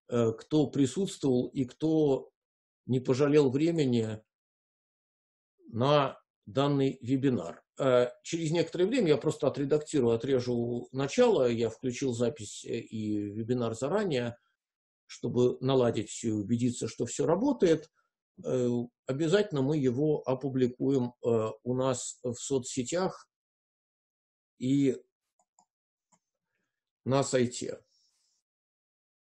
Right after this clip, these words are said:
Спасибо всем большое. Если больше вопросов нет, то тогда, наверное, я, э, вебинар заканчиваю.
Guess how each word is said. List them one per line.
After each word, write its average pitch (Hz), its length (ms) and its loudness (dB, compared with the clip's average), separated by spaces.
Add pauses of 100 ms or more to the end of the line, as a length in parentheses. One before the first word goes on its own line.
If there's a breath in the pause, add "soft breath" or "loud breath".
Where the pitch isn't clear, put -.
(1500)
Спасибо 165 560 4
всем 156 280 -2
большое. 185 480 2
Если 190 240 2
больше 180 340 4
вопросов 185 540 -2
нет, 254 280 0
то 185 120 -2
тогда, 170 340 -2
наверное, 147 480 0
я, 139 440 -2
э, 113 260 -4
вебинар 117 600 -4 (1500)
заканчиваю. - 960 -4